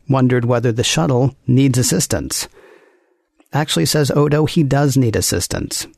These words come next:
He was able to beam a couple of passengers off of a ship in the nebula before that ship was destroyed. Could the Vulcans offer the survivors passage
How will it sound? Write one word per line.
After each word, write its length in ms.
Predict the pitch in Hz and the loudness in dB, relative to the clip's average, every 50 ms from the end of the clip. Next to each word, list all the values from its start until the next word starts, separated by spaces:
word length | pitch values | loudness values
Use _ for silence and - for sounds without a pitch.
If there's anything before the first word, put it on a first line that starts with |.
| _ - | _ -4
He 120 | - 151 | -2 0
was 180 | 165 156 135 147 | 2 2 2 2
able 200 | 147 143 147 139 | 0 0 0 0
to 80 | 131 | 2
beam 200 | 127 135 135 127 | 2 2 2 2
a 40 | 127 | 0
couple 320 | - - 135 - - 127 127 | 0 -2 -2 -2 0 0 0
of 100 | 113 - | 0 0
passengers 640 | - 135 135 135 - 143 131 117 120 113 113 110 | 0 0 0 0 2 0 0 0 0 -2 -2 -2
off 240 | - 123 127 113 - | -2 -2 -2 0 0
of 120 | 127 117 | -2 0
a 60 | 127 | 0
ship 260 | 113 - - 131 127 131 | 0 0 -2 -2 0 2
in 80 | 131 | 2
the 60 | 127 | 2
nebula 440 | 120 120 123 123 120 123 127 131 131 | 4 2 2 2 2 2 2 2 2
before 300 | 127 123 - 135 127 120 | 0 0 0 0 0 0
that 300 | 110 107 113 101 127 143 | 0 0 0 0 0 -2
ship 260 | - - 135 135 135 | -2 -2 -2 -2 0
was 120 | 143 139 127 | -2 -2 0
destroyed. 640 | - 139 131 - - 135 139 143 143 147 143 139 - - - - - - - - _ _ _ _ _ _ _ _ _ _ - | 0 -2 -2 -2 -2 0 0 2 0 0 -2 -4 -6 -10 -18 -20 -20 -20 -20 -20 _ _ _ _ _ _ _ _ _ _ -6
Could 140 | - 139 135 | -4 -2 0
the 60 | 139 | 0
Vulcans 520 | 127 131 139 156 151 - 170 175 156 - - | 0 0 0 0 0 0 2 2 0 0 0
offer 260 | - 131 139 - 147 | -2 -2 -2 0 -2
the 120 | 143 139 131 | 0 0 0
survivors 520 | - 139 123 123 127 127 123 131 131 120 | 0 0 0 0 0 0 0 0 -2 -2
passage 680 | - - - 127 127 120 - 131 127 117 107 - - | -2 -2 -2 0 0 0 0 0 -2 -2 -2 -4 -8